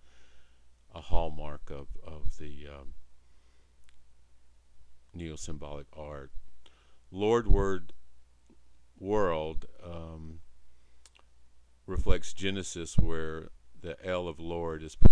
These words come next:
into word and creates world. And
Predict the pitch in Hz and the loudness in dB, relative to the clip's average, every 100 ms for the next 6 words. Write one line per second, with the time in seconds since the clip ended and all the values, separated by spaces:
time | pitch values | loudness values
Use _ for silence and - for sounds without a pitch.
0 | - 80 76 82 82 80 76 76 76 78 | 12 10 6 4 6 4 2 0 0 -2
1 | - - 82 80 73 - - 85 90 78 | -2 4 4 2 -10 2 4 4 0 -6
2 | 71 69 71 87 - - - - - - | -8 -12 -12 -14 -16 -18 -20 -20 -16 -16
3 | - - - - - 82 80 78 78 73 | -16 -20 -20 -20 -20 -20 -18 -16 -18 -18
4 | 71 76 | -20 -20